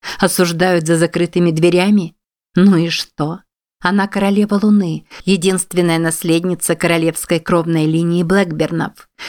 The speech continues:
Никто не осмелится обвинить её публично. Но были и другие слухи, которые приводили Ливану в ужас. Люди шептались, что Селена выжила. Это было невозможно.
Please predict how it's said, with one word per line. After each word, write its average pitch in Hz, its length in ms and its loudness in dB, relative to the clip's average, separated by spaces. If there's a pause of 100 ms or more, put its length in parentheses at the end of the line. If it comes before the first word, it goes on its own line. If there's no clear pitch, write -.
Никто 196 360 0
не 151 140 0
осмелится 156 640 -2
обвинить 160 500 0
её 156 120 2
публично. 170 720 -2 (540)
Но 156 480 -2 (180)
были 165 280 0
и 165 80 0
другие 160 420 -2
слухи, 170 640 -4 (320)
которые 156 420 -2
приводили 156 520 0
Ливану 151 480 0
в 165 100 0
ужас. - 500 -2 (500)
Люди 156 260 2
шептались, 160 880 -2
что - 260 -4
Селена 156 500 0
выжила. 170 540 -2 (480)
Это 160 280 2
было 151 200 0
невозможно. 156 880 0